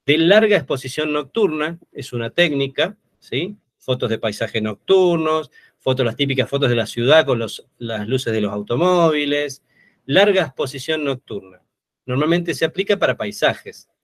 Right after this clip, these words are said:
Y después hay otra técnica que se llama light painting, ¿sí? Pintar con luz. Esto lo pueden hacer en su casa, en una habitación completamente a oscuras, y con algún elemento pequeño que emita luz,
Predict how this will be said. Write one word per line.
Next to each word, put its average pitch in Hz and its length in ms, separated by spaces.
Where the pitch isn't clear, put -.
Y 208 60
después 208 320
hay 240 100
otra 226 240
técnica 233 480
que 202 100
se 180 120
llama 202 560
light 180 480
painting, 107 580
¿sí? 214 320
Pintar 143 420
con 156 240
luz. 127 420
Esto 185 200
lo 180 80
pueden 190 200
hacer 180 220
en 180 60
su 123 200
casa, 175 360
en 139 80
una 151 100
habitación 143 460
completamente 156 680
a 131 60
oscuras, 151 720
y 165 80
con 165 140
algún 233 200
elemento 208 400
pequeño 165 640
que 131 120
emita 147 340
luz, 175 680